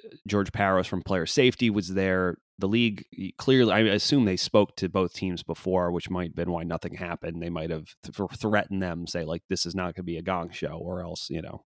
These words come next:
there will be," you know, and obviously, uh, I felt like the officials at direction of the league were calling everything,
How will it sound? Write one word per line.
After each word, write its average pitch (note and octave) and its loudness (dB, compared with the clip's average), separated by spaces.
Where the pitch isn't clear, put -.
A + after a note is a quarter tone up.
there D#2+ -2
will D#2 -6
be," D#2 -8
you D3 6
know, F#2 4
and A2 6
obviously, G#2+ 4
uh, E2+ -2
I G#2 -4
felt G#2+ 2
like G2+ 0
the G2+ 0
officials G2 2
at G2 0
direction G2 0
of F#2 2
the F2 -2
league G2 0
were E2 -4
calling F#2+ 4
everything, G#2 0